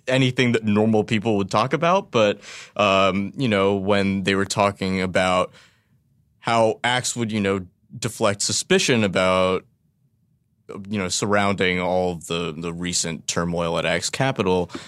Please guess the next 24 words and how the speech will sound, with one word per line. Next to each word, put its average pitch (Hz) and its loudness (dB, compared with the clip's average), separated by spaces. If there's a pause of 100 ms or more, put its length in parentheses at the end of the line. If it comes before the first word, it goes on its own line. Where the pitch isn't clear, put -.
(120)
Wags, 101 0 (220)
uh, 90 2
tells 98 0
Taylor 95 2 (280)
that 95 0 (520)
Axe - 0
would 107 -4
parry 202 2
all 175 2
questions 131 -2
like 101 0 (120)
Charles 127 0
Van 107 0
Doren. 90 0 (440)
And 90 0
Charles 131 0
Van 107 2
Doren 117 2
was, 92 0
you 90 -4
know, 90 -2
most 92 -4
famous 90 -2
for 92 2